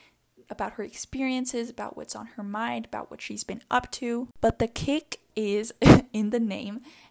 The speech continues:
and she called it extra dynamic because she has a really good relationship with everybody in her family. So she'll just randomly be recording, and then her brothers will come in and start talking to her, and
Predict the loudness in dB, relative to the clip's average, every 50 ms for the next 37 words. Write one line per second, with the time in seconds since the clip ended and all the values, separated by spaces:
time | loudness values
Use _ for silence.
0 | _ _ -8 -8 -6 -8 -10 -10 -10 -10 -10 -8 -8 -4 -2 -2 -2 -4 -4 -4
1 | -4 -4 -4 -6 -6 -6 -4 -4 -4 -4 -4 -4 -6 -4 -6 -6 -6 -8 -12 -14
2 | -10 -6 -4 -2 0 0 0 -2 -4 -10 -16 -20 -20 -12 -8 -4 -2 0 0 0
3 | -2 -2 -2 -2 -2 -2 -4 -6 -6 -8 -8 -8 -8 -8 -6 -6 -6 -6 -8 -8
4 | -8 -10 -10 -10 -10 -14 -16 -12 -8 -6 -6 -6 -6 -6 -6 -6 -6 -8 -8 -10
5 | -10 -10 -10 -8 -8 -6 -2 -2 -2 -2 -4 -6 -14 -20 -8 2 4 4 4 4
6 | 2 0 -2 -4 -6 -8 -8 -10 -12 -10 -8 -8 -8 -6 -6 -6 -6 -6 -6 -6
7 | -6 -6 -6 -6 -4 -4 -4 -2 -2 -4 -6 -8 -8 -8 -8 -8 -6 -6 -6 -6
8 | -6 -8 -12 -14 -20 -20 _ -12 -12 -8 -4 -4 -2 -2 -2 -2 -4 -4 -4 -6
9 | -6 -8 -8 -6 -6 -4 -4 -2 -2 -4 -4 -6 -6 -6 -6 -4 -4 -4 -8 -10
10 | -10 -10 -10 -8 -8 -8 -8 -8 -8 -10 -10 -8 -8 -6 -6 -6 -8 -8 -8 -10
11 | -10